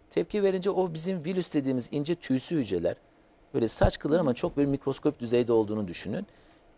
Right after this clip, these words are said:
Em-, yani onlarda bozulmalar oluyor, parçalanmalar oluyor.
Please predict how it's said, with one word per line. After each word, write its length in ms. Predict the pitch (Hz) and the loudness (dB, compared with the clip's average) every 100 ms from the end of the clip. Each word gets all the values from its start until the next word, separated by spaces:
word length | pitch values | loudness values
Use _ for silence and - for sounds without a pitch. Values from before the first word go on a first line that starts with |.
| - | 0
Em-, 260 | 151 185 | 0 2
yani 160 | 139 139 | 2 2
onlarda 640 | 165 202 190 170 165 156 | 2 2 4 2 2 2
bozulmalar 500 | 139 131 135 127 135 | 2 2 2 6 6
oluyor, 340 | 113 85 80 - _ - | 4 2 -6 -8 _ -2
parçalanmalar 720 | 113 120 139 131 131 127 143 | 2 4 4 2 2 4 4
oluyor. 340 | 117 82 82 | 4 0 -4